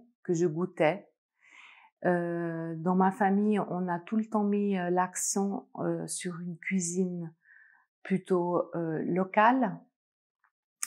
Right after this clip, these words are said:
et donc, euh, avec des, des menus qui étaient, enfin, des repas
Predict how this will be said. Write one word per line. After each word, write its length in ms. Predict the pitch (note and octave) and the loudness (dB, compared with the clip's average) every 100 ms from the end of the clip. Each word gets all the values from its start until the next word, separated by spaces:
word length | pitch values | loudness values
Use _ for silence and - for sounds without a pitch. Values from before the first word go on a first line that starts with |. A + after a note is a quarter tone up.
| - - | -12 0
et 100 | E3 | 2
donc, 460 | D3+ E3+ F#3 F3 - | 4 2 0 -2 0
euh, 400 | F3+ D#3+ D#3 D3 D3 _ - - - _ _ - | 0 0 -4 -6 -10 _ -20 -20 -20 _ _ 2
avec 340 | D#3+ E3 D#3+ | 4 4 2
des, 240 | F#3 E3+ D#3+ | 2 2 4
des 180 | F3 | 4
menus 480 | F3+ F#3+ G3 G3 G3+ | 4 6 6 4 2
qui 80 | G3+ | -2
étaient, 500 | E3 F3 E3 D#3 D3+ | 0 2 2 2 -2
enfin, 160 | - D3+ | -6 -6
des 180 | D3+ D3 | -2 0
repas 480 | D#3+ F3+ - F#3 | 0 -2 -2 -4